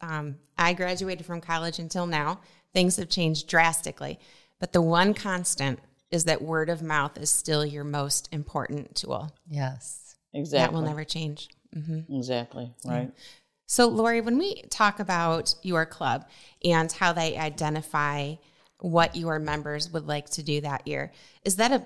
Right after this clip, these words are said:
Speaker 1: is that a planning meeting that you all have at the beginning of the year, the calendar year, the fiscal year, or is it just organic through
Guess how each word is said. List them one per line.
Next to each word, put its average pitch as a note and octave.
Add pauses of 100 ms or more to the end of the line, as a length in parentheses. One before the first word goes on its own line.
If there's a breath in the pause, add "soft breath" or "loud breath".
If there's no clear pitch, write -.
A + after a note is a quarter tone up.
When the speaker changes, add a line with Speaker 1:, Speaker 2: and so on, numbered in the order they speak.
Speaker 1:
is F3
that F3
a -
planning A3+
meeting A3
that G#3
you G3+
all G3
have F#3
at F#3
the -
beginning F3
of F3
the F3
year, E3
the E3
calendar G3
year, F#3
the D3+
fiscal F#3+
year, F3+ (320 loud breath)
or F#3
is F3
it G#3+
just -
organic D#3
through D#3+